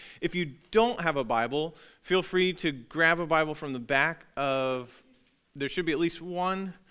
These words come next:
in the back of a chair in the row in front of you. And if you use that Bible, the reading for today is on page eight seventy-two, but it's Luke twelve, forty-nine through fifty-nine. And then once you have your spot there,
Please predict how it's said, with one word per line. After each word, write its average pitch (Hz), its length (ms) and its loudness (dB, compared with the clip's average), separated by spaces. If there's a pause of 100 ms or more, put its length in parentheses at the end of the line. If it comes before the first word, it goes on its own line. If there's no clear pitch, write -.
(300)
in 156 120 -4
the 147 80 -2
back 156 300 6
of 147 60 -4
a 151 40 -2
chair 147 260 -2
in 143 80 -4
the 127 100 -6
row 143 460 2
in 127 160 -8
front 147 380 -2
of 147 100 -4
you. 151 340 -2 (1800)
And 143 80 -4
if 143 140 -4
you 151 100 0
use 151 380 2 (160)
that 160 400 2
Bible, 123 460 2
the 120 600 -4
reading 135 440 -2
for 139 120 -8
today 120 280 0
is 117 120 -8
on 117 180 -6
page 120 380 -8 (120)
eight 135 260 -6
seventy-two, 113 1000 -8 (140)
but 113 120 -4
it's - 120 -12
Luke 135 160 -4
twelve, 143 300 0
forty-nine 147 460 -2
through 139 160 -8
fifty-nine. 117 560 -6
And - 120 -8
then 160 100 2
once 196 180 0
you - 20 6
have 190 80 2
your 190 100 0
spot 190 300 6
there, 190 300 4